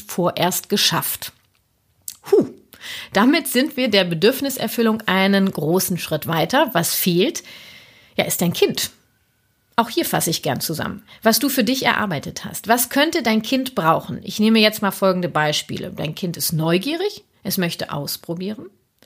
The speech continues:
ängstlich, es braucht Sicherheit, sauer, es möchte selber entscheiden, wann geputzt wird und wer putzt. Und jetzt kannst du nach Strategien suchen, mit denen dein Kind sein Bedürfnis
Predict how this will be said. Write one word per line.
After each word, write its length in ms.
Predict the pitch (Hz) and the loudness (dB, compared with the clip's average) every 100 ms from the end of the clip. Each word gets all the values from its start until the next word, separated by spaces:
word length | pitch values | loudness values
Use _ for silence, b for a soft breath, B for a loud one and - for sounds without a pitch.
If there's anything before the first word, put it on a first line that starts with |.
| B B B B - | B B B B 2
ängstlich, 640 | 220 233 233 - 359 370 | 4 4 0 -2 -4 -4
es 160 | 185 | -6
braucht 280 | - 147 - | -4 -6 -6
Sicherheit, 680 | 240 269 - 269 269 262 - b b b b | -6 -6 -6 -6 -8 -8 -16 b b b b
sauer, 540 | 185 196 226 269 294 B B B - | 4 4 6 4 0 B B B -6
es 120 | 220 | 0
möchte 300 | 233 240 226 | 0 0 -2
selber 380 | 165 180 202 220 | 4 4 4 2
entscheiden, 580 | 202 - 156 170 185 165 | 0 -2 -2 -2 -2 0
wann 220 | 190 233 | 2 2
geputzt 480 | 269 - 269 - 254 | -2 -4 -4 -2 -2
wird 180 | 247 | -2
und 220 | 233 214 175 | 0 2 4
wer 220 | 165 147 | 2 0
putzt. 580 | - - - - - _ B B B B B B B B _ - | -6 -10 -6 -6 -8 _ B B B B B B B B _ -8
Und 180 | 190 - | -6 -4
jetzt 260 | 220 - | -2 -4
kannst 320 | - 294 294 - | -4 -4 -2 -2
du 40 | |
nach 160 | 277 262 | 0 0
Strategien 600 | - 247 285 196 226 226 | 0 0 0 4 6 6
suchen, 360 | 233 254 320 | 4 -2 -2
mit 240 | 269 247 - | -2 -2 0
denen 440 | 208 233 254 269 | 2 2 2 0
dein 300 | 214 180 175 | 0 0 -2
Kind 300 | - 226 285 | -2 0 0
sein 240 | 247 214 185 | -2 -2 -2
Bedürfnis 640 | 160 175 180 - 240 | -2 -2 -2 -4 -6